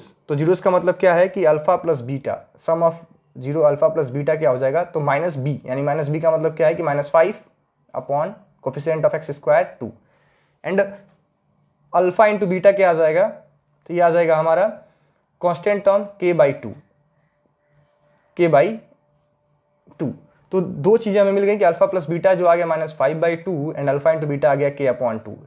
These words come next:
ठीक है, दो चीज़ें हमें मिल गई और हमें गिवन है कि जो ये है, ये alpha square plus beta square plus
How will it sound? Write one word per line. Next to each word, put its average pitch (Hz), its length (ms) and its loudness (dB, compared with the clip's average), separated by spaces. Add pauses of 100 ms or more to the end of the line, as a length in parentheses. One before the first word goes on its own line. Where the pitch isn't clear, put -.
ठीक 147 140 -6
है, 170 100 2
दो 147 120 -4
चीज़ें 143 200 -6
हमें 135 100 -4
मिल 160 120 -2
गई 160 160 -2 (420)
और 156 60 -2
हमें 170 160 0
गिवन 175 260 4
है 202 80 4
कि 202 100 -2
जो 180 180 0 (400)
ये 175 160 0
है, 165 380 0
ये 160 180 0
alpha 151 420 2
square 135 480 2 (840)
plus 156 200 -2
beta 160 400 2
square 135 580 0 (220)
plus 156 200 -4